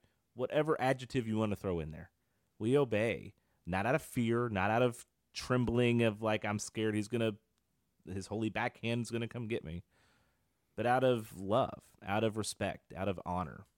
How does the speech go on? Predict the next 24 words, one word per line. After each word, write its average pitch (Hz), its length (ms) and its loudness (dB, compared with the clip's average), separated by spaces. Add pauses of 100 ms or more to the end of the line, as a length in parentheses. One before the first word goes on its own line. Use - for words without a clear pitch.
(580)
out 113 180 2
of 143 160 -2
the 147 100 0
fruit - 640 -4
that 110 220 -2
comes 143 260 -6
naturally 117 520 -2
to 127 180 -6
believers. 123 640 -8 (960)
You 101 140 -4
have 156 260 0
Christ 156 320 0
inside 131 200 -2
of 113 60 -2
you. 90 40 -4
You 101 60 -2
have - 60 -8
the - 60 -8
Holy 175 360 6
Spirit 156 400 2
living 127 200 6
inside 117 380 4
of 101 100 2
you. 85 220 -2